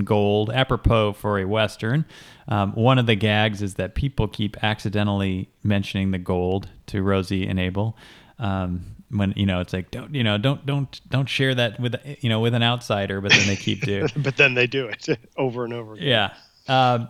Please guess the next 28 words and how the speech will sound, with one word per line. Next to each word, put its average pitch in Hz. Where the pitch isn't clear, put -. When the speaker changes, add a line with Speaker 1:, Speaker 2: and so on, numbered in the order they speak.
Speaker 1:
so 143
the 131
gathering 131
spot 117
in 117
the 107
town 113
is 101
a 101
saloon 113
and 98
brothel 107
owned 117
by, 104
um, 98
Margarita, 151
who's 104
played 101
by 95
Lainie 101
Kazan. 98
Um, 101
local 143
gunslinger 120
Bernardo, 104
played 107
by 101
longtime 101